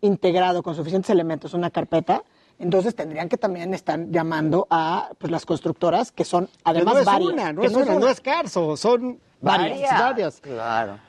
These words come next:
Speaker 2: Después habla de que Carso tiene un acuerdo reparatorio que s-,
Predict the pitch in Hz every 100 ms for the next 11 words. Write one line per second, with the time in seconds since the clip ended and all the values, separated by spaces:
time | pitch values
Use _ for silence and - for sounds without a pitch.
0 | _ 220 208 233 320 370 381 294 202 180
1 | 220 214 - 196 196 214 - 180 180 143
2 | 139 135 - 233 226 226 - 135 -